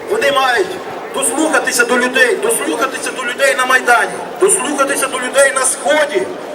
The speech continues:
дослухатися до, до цілої України. Значить, як Кличко, так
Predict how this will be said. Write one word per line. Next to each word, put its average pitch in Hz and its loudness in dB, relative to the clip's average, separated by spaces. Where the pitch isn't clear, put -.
дослухатися 254 2
до, - -4
до - 0
цілої 285 -4
України. 269 -2
Значить, 202 -2
як 285 4
Кличко, 254 2
так 262 4